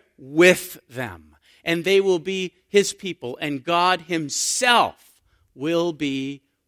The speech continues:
with them. Emmanuel, God is with us. Now until the end.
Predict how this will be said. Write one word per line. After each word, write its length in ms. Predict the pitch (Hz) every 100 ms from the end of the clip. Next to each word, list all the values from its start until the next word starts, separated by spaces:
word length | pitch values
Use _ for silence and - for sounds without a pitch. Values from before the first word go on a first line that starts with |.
| _
with 540 | 131 160 156 - - - _
them. 300 | 107 90 92 _ _ _ _ _ _ _ _ 110 _ _ _ _ _ _ _ _ _ -
Emmanuel, 920 | 131 135 151 151 156 175 156 120 - _ _ _ _ _ _ _
God 380 | - 120 120 113 -
is 460 | 120 113 104 - _ _ _
with 360 | 131 135 113 -
us. 560 | - - _ - _ _ _ _ _ _ _ _ _
Now 680 | 107 113 151 208 240 226 220 _ _ _ _ _ -
until 320 | 135 156 143
the 180 | 135 131
end. 300 | 113 95